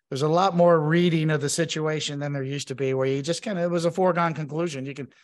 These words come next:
"Oh, I can jump right in here and make that point. There's plenty of time." And, you know, you know, you, you really have to pick your spots nowadays.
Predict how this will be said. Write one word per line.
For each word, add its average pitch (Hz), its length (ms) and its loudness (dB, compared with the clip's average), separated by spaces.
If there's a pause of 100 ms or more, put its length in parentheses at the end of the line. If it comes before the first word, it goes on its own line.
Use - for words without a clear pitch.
(180)
"Oh, 220 100 -2
I 175 80 4
can 175 160 2
jump 175 200 4
right 175 140 6
in 175 140 4
here 156 160 2
and 147 80 0
make 156 160 -2
that 147 180 -2
point. 143 320 -6
There's 147 160 -10
plenty 156 260 -2
of 143 40 -4
time." 139 380 -6
And, 120 160 -8 (420)
you 135 120 -6
know, 135 40 -2
you 139 180 -6
know, 135 140 0
you, 131 420 -4
you 135 180 -8
really 156 600 4
have 156 180 2
to 147 80 -2
pick 160 200 -2
your 147 80 -4
spots - 340 -2
nowadays. 120 540 -10